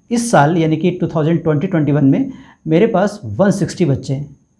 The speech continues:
पहले मेरे पास कितने थे? वन फिफ्टी बच्चे थे, उस हिसाब से ये data आया था। अब मेरे पास है वन सिक्सटी बच्चे। अब वन सिक्सटी बच्चे को किस तरह से मैं यहाँ पे बताऊँगा, ठीक है।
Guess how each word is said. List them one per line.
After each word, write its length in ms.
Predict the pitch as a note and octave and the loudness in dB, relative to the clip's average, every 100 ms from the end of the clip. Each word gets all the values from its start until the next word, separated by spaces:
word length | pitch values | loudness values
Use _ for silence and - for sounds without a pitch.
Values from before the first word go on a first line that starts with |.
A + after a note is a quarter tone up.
| _ _ _ | _ _ _
पहले 180 | D#3 E3+ | -2 2
मेरे 160 | G3 F#3+ | 2 2
पास 160 | G3+ | -2
कितने 240 | - E3 F#3 | -4 -4 -2
थे? 160 | A#3 A#3+ | -2 -4
वन 280 | C3 G#2+ G3 | -4 -2 0
फिफ्टी 280 | E3 - F3 | -2 -4 -4
बच्चे 260 | D3+ D#3+ | -2 -2
थे, 100 | E3 | -4
उस 280 | G3+ A#3 A#3 | -2 -2 0
हिसाब 240 | G3+ F#3 | 0 -2
से 120 | F#3 F#3+ | -2 -2
ये 80 | |
data 220 | D3 C#3+ D3+ | 0 0 0
आया 180 | C#3 | -2
था। 320 | C#3 - - - - _ _ _ | -2 -2 -4 -18 -20 _ _ _
अब 100 | G#3+ | 2
मेरे 200 | G#3+ F#3+ | 2 2
पास 220 | F3+ E3+ | 0 -2
है 60 | G3 | -2
वन 200 | A#2 G3+ | 0 0
सिक्सटी 320 | G3 - - | 0 -4 -2
बच्चे। 380 | D3+ - G3+ - G#3 | -4 -4 -8 -4 -4
अब 180 | F3 A2 | -2 -2
वन 100 | A#3+ | 0
सिक्सटी 340 | G#3+ - - | -2 -4 -2
बच्चे 280 | E3+ D#3+ F3+ | -2 -2 -2
को 100 | G3+ | -4
किस 320 | - G#3+ - | -2 -4 -2
तरह 120 | E3 D3 | 0 0
से 140 | G3 | 0
मैं 140 | F3+ | 0
यहाँ 160 | E3 C3+ | 0 -2
पे 180 | F3 C#4+ - - _ | -4 -6 -8 -20 _
बताऊँगा, 400 | D3 C#3 C3+ C3 C3+ | -4 -2 -2 -2 -4
ठीक 140 | A#3 A#3+ | -4 -4
है। 160 | - | -6